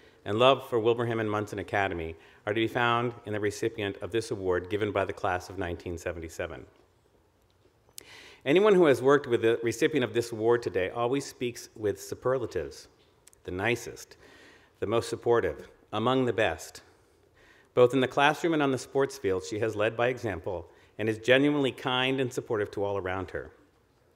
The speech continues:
Anyone who has taught her or been in a class with her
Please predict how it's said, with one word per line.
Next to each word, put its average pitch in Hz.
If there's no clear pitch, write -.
Anyone 127
who 110
has 95
taught 117
her 92
or 104
been 123
in 104
a -
class 135
with 95
her 92